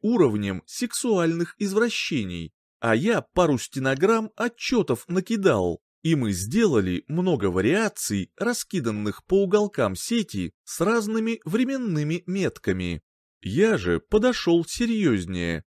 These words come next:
придумал, что слабость илеонцев — это громкая тяжелая музыка с неразборчиво орущим вокалистом. Из-за нее мы не можем сдерживаться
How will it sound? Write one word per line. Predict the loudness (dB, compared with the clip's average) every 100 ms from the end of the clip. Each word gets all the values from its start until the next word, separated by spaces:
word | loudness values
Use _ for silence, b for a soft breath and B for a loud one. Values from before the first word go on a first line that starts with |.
| _ -2
придумал, | 0 0 2 2 2 -2
что | -4 -2 -2
слабость | -2 -2 0 0 -4 -4
илеонцев — | 0 4 4 2 0 -4 -4 -4 -14 _ -2
это | 0 2 0
громкая | 2 4 4 4 0 4 4
тяжелая | 2 -2 0 4 4 4 2
музыка | 2 2 2 0 2 2 0 -4
с | -4
неразборчиво | 0 2 2 0 -2 0 -2 0
орущим | 0 0 2 0 -2 -6 -4 -2
вокалистом. | 0 0 -2 -2 -4 -4 -4 -4 -12 _ _ -4
Из-за | -4 0 0
нее | 0 0 2 4 2 0
мы | -4 -2
не | -2
можем | -2 0 0 -2
сдерживаться | -2 2 2 2 0 -2 -4 0 0